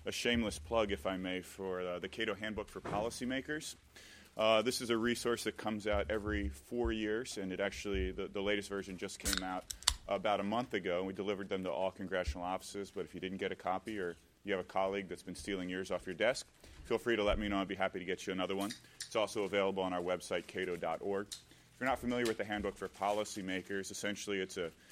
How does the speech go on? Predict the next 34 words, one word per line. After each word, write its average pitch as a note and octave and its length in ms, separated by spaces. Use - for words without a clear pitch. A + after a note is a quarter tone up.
it's - 160
a F2+ 240
A A2+ 120
to G#2+ 120
Z G2 260
guide G2 360
for F#2 180
pretty A#2+ 260
much A2 200
all G2+ 120
the G2 200
issues G2 320
that F#2 120
you F#2 100
deal F#2 160
with F#2 200
here F#2+ 160
on F#2 120
Capitol F2+ 420
Hill, G2 260
ranging G#2 360
from, G2 420
um, F2+ 260
tax G#2 240
competition, G2+ 640
the G2 80
subject F#2 400
of F#2 80
today's F#2+ 420
event, F#2 420
to E2 180
Social G#2+ 280
Security, G#2 840
uh, F2 460